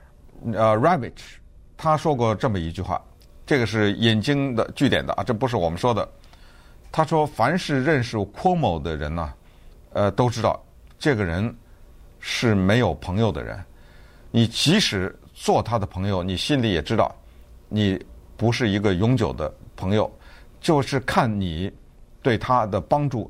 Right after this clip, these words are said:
到底有多大。没有帮助，或者你敢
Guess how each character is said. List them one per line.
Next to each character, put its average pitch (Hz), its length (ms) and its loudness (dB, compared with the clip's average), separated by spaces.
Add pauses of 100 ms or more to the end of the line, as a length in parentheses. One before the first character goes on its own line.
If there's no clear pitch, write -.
(120)
到 104 160 0
底 95 100 -2
有 73 160 -2
多 82 160 -4
大。 85 160 -2 (1040)
没 139 180 4
有 127 120 2
帮 139 240 0
助， 117 200 -6 (200)
或 156 200 0
者 110 120 0
你 131 140 -2
敢 85 340 -4